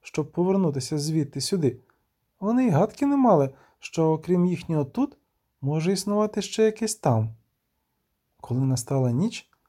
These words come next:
я знову звірилася із зорями і побачила, що все залишилося без змін. Ще трохи, і вже погодилася б із ними, що нема ніякого там.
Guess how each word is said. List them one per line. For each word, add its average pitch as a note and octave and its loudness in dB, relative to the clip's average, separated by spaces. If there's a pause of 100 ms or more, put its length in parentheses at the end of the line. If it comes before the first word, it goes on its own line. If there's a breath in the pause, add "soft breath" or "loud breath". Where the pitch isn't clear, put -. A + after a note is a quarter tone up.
(360)
я F#3+ 2
знову C4+ 4
звірилася A3+ 2
із G3+ 4
зорями E3 4
і F3+ -4
побачила, G3+ 0 (380 soft breath)
що C#3+ 0
все E3 -2
залишилося G3+ -2
без G#3 -2
змін. B2 2 (680)
Ще - -4
трохи, C#3 -2 (600)
і F3 0
вже F#3+ 0
погодилася G#3 2
б F3+ -10
із F#3+ -6
ними, F#3 2
що D#3 0
нема F#3+ 0
ніякого F3 0
там. B2+ 0